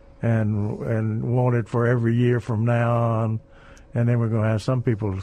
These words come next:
call in and said, "I, I didn't think it was that much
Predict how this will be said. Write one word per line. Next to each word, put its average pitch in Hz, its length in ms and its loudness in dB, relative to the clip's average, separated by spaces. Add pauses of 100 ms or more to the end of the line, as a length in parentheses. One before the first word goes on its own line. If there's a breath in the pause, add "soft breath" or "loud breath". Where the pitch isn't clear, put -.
(140)
call 110 260 0
in 110 80 0
and 104 120 -2
said, 101 260 -4 (840 soft breath)
"I, 117 480 -2
I 143 40 -2
didn't 131 200 -4
think 113 220 -2
it 113 60 0
was 104 240 -2
that 117 180 0
much 113 200 -2